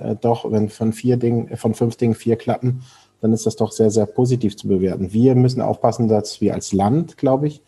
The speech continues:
als Wirtschaftsstandort und politisch, dass wir nicht eher in der Verwaltung landen, äh, während andere Kontinente gestalten. Und, äh, ich glaube, das ist unsere, die Entbürokratisierung. All diese Themen sind für uns, äh, extrem relevant.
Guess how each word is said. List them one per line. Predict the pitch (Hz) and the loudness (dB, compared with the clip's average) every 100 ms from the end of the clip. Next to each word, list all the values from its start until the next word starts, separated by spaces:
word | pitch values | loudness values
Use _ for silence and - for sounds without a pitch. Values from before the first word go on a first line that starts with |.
| _ _ _ | _ _ _
als | - - | -6 0
Wirtschaftsstandort | 110 123 123 123 - 120 127 120 117 - _ _ _ _ | 0 2 0 -2 -4 -4 -2 -2 -4 -6 _ _ _ _
und | - 110 | -6 -2
politisch, | 120 120 120 - | 0 0 0 -2
dass | 113 - | -4 0
wir | 110 | 0
nicht | 113 - - | 0 -4 -2
eher | 113 110 107 - | 0 2 0 -2
in | 113 110 | -2 0
der | 107 104 | 0 0
Verwaltung | 113 98 117 147 143 110 | -2 0 2 2 0 -2
landen, | 98 98 101 131 185 - _ _ _ _ 113 - | -2 -2 -4 -4 -4 -6 _ _ _ _ -16 -4
äh, | 120 107 | -2 0
während | 110 110 110 104 | 0 2 -2 0
andere | 120 123 120 113 | 0 0 2 2
Kontinente | 110 120 113 113 110 110 113 | 2 -2 0 0 0 0 0
gestalten. | 113 - 131 135 - 82 - _ | -2 2 2 2 -2 -14 -16 _
Und, | 101 101 98 | 0 0 -2
äh, | 104 101 95 104 | -4 -4 -4 -6
ich | 98 | -4
glaube, | 110 104 | 0 2
das | 110 123 | 0 0
ist | 123 | -2
unsere, | 90 104 107 98 - 104 | -2 -2 0 0 0 -6
die | 98 98 | -4 0
Entbürokratisierung. | 117 123 123 117 107 107 104 113 110 127 120 113 | 2 2 0 -2 -2 -4 -4 -6 -2 0 0 0
All | - 123 | 0 0
diese | 120 113 | 0 -2
Themen | - 117 123 127 - - _ _ | 0 2 2 -2 -14 -20 _ _
sind | - 113 | 0 0
für | - - | 2 0
uns, | 107 110 110 | 2 2 -2
äh, | - 107 101 - | -8 -4 -4 -4
extrem | 110 - - - 123 135 | -6 -6 -10 0 2 4
relevant. | 120 110 95 101 143 202 | 4 2 2 2 0 -2